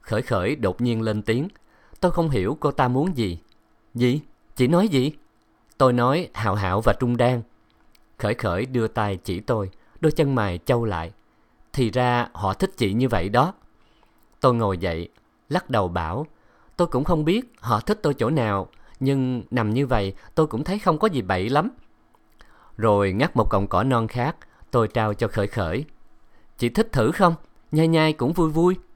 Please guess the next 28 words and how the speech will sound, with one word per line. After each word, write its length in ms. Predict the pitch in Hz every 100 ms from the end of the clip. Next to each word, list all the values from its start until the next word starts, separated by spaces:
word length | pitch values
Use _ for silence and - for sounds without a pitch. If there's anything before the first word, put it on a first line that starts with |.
| _ _ _ _ _ -
Cô 140 | 120
ta 460 | - 117 107 101 92 -
lách 200 | 185 131
người 180 | 110
qua 140 | 90 120
một 240 | 107 85
bên, 280 | 120 113 101 - - -
như 260 | 147 143 135
bị 180 | 107 98
tôi 280 | - 120 110
nhát 200 | 117 165
sâu. 360 | - 127 104 98 - _ _
Vừa 160 | 113 113
lắc 220 | 107 -
đầu, 320 | 123 95 82 - _
cô 120 | - 113
ta 180 | 117
vừa 160 | 101 98
hét, 220 | 85 139 - - _ _ _ -
"Trời 140 | 143 131
ơi, 260 | 151 175 - - -
chị 100 | -
từ 140 | 151 156
đâu 200 | 147 175
đến 280 | 180 220 311
vậy?" 220 | 120 156 - - _ _ _ _ _ _ _ -
"Cao 200 | 147 160
Hùng." 280 | 139 110